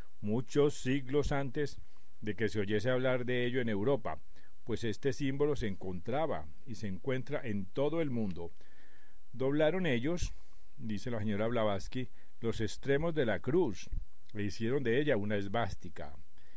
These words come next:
que ahora mismo es el wán de los budistas mogoles. Implica ella que el punto central no está limitado a un individuo,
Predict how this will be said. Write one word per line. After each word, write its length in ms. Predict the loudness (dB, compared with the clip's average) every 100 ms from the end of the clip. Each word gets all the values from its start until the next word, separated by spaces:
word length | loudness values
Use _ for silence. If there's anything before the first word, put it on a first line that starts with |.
| -2
que 120 | 0
ahora 260 | 2 2 2
mismo 400 | 0 0 0 0
es 120 | 2
el 140 | 2 4
wán 440 | 4 4 2 -2 -2
de 160 | 0 0
los 180 | 2
budistas 720 | 2 2 2 0 -2 -2 -2 -2 -4 -4 -2
mogoles. 680 | -2 0 0 0 0 -2 -2 -4 -4 -4 -4 -2
Implica 500 | -2 0 0 2 2
ella 320 | 2 2 0
que 300 | 0 2 2
el 100 | 2
punto 340 | 0 -2 0 0
central 580 | 0 0 2 2 0 -2 -4 -4 -2
no 220 | 0 0
está 240 | 0 0
limitado 800 | 2 2 0 0 2 4 4 2
a 80 | 0
un 220 | 0 0
individuo, 720 | 0 0 0 0 0 -2 -2